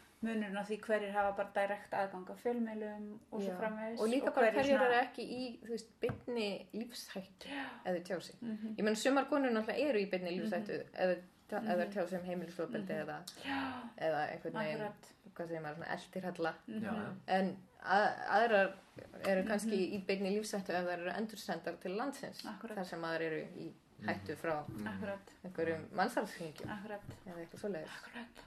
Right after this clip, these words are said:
Speaker 3: Já.
Speaker 1: Mhm.
Speaker 3: En hérna, já, en ég er svona pæli hvort að við eigum að fara að, að, hérna, fara svona að, að,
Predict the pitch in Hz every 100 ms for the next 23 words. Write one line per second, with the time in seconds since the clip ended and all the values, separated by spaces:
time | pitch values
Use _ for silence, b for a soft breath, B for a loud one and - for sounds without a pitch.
0 | - 95 92 - _ - 208 202 202 -
1 | B B B B B B - 110 113 110
2 | 110 110 104 104 95 92 117 107 95 104
3 | 110 107 110 110 110 113 107 120 117 120
4 | - 117 113 110 110 113 110 107 107 107
5 | 107 107 107 104 101 95 - - - -
6 | - - - - 113 107 110 107 101 104
7 | 101 104 104